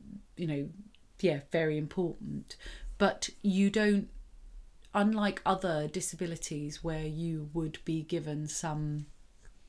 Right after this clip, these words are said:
not just financial compensation, but some, um, some help towards it.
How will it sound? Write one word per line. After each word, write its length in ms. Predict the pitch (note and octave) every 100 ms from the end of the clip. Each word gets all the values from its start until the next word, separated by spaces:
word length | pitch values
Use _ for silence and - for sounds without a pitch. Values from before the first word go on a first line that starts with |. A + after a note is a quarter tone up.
| - - - - - -
not 100 | G#3+
just 220 | F3 -
financial 440 | D#3+ D#3+ E3+ -
compensation, 800 | - D3+ C#3 D3+ D#3 D3 - E3
but 180 | D#3+ -
some, 460 | - F#3 F3+ F3+ - -
um, 420 | E3+ E3+ E3+ E3+ - - _
some 220 | - - G3
help 480 | - D#4 G3+ - - - - - - -
towards 560 | F3 D3+ D3+ D3 -
it. 260 | D#3 D3